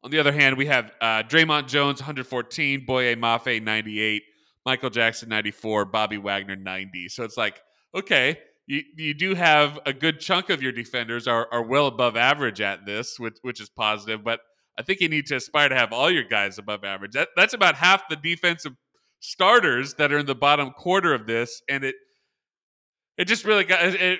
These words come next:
I think it really hurt to have Adams and Diggs down there because the Seahawks have invested so much in safety.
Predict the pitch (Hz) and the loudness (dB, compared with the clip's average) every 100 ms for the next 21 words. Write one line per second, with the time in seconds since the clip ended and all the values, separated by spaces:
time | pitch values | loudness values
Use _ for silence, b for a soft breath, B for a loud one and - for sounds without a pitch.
0 | - 175 175 - 196 165 180 165 135 170 | 0 0 0 -2 -2 2 2 2 0 0
1 | 160 160 160 131 143 135 123 123 127 117 | 0 -4 -12 0 0 2 2 2 0 -10
2 | 117 101 117 110 101 107 104 101 104 101 | -14 -6 -6 -6 -4 -4 -4 -4 -4 -6
3 | - 127 107 104 123 113 107 104 - 107 | -10 -10 -10 -10 -8 -2 -2 -4 -4 -2
4 | 107 120 120 123 139 127 - 131 127 127 | -2 -4 -4 -4 -8 -12 -4 -2 0 -2
5 | 143 127 135 135 - 151 | -8 -6 -4 -4 -6 -10